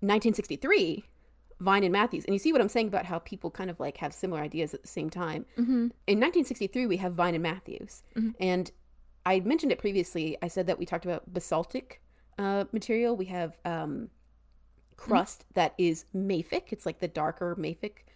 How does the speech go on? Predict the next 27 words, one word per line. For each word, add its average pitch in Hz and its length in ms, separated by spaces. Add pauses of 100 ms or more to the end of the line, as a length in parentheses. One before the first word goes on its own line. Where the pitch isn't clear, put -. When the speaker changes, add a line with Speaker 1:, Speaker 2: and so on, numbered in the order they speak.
(220)
Speaker 1:
crust - 540 (200)
or, 185 420
uh, 160 280
basaltic - 460
crust. - 460 (600)
And 180 200
one 202 140
thing 208 180
that's, 165 360 (100)
you 180 100
know, 160 100
significant 185 440
about 160 180
that 208 140
type 180 180
of 160 60
crust - 260
is 160 80
that - 120
it 170 40
has 175 160
a 165 60
lot 156 120
of 151 160
iron 165 280
in 170 120
it. 214 140